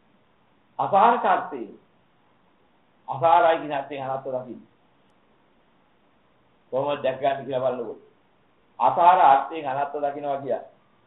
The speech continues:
ගණ්ඩ හරයක් තියනවද නැද්ද කියලා බලන්න ඕනේ.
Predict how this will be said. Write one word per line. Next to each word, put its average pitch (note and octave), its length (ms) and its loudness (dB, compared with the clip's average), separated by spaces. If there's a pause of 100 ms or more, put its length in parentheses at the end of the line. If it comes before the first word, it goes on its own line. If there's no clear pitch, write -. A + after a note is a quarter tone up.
(1600)
ගණ්ඩ C3+ 400 -2
හරයක් C#3+ 440 2
තියනවද C#3 380 -6
නැද්ද B2+ 240 -6
කියලා C#3+ 260 -6
බලන්න C3+ 300 2
ඕනේ. B2 260 -10